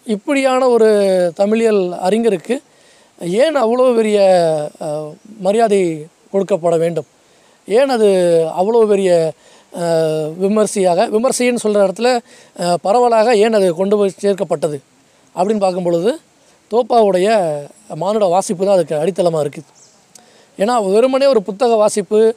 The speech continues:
ஒரு ஆய்வாளனுக்கு வந்து வெறுமனே ஒரு புத்தக வாசிப்பு மட்டும் இருக்கக்கூடாது. புத்தக வாசிப்போடு சேர்ந்த கள வாசிப்பும் மானுட வாசிப்பும் இருக்கணும். அப்படின்னு தோ பரமசிவன் சொல்வார். இப்ப நீங்க ஒரு புத்தகத்தை வாசிக்கிறீங்க அப்படின்னா,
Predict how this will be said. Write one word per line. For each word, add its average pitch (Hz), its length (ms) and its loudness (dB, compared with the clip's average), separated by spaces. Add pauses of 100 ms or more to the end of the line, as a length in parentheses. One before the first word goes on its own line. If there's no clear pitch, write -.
(320)
ஒரு 208 160 0
ஆய்வாளனுக்கு 226 640 0
வந்து 247 220 -4
வெறுமனே 214 300 0
ஒரு 208 140 0
புத்தக 196 280 -2
வாசிப்பு 190 280 -2
மட்டும் 185 240 -2
இருக்கக்கூடாது. 170 520 -2 (400)
புத்தக 233 300 -2
வாசிப்போடு 220 440 0
சேர்ந்த 202 440 -2
கள 202 240 0
வாசிப்பும் 202 480 -4
மானுட 196 260 -2
வாசிப்பும் 185 440 -2
இருக்கணும். 190 440 -2 (480)
அப்படின்னு 180 380 -2 (100)
தோ 196 80 2
பரமசிவன் 170 460 -4
சொல்வார். 147 320 -8 (640)
இப்ப - 120 -6
நீங்க 196 200 2
ஒரு 190 140 2
புத்தகத்தை 226 380 0
வாசிக்கிறீங்க 208 500 -2
அப்படின்னா, 170 360 -2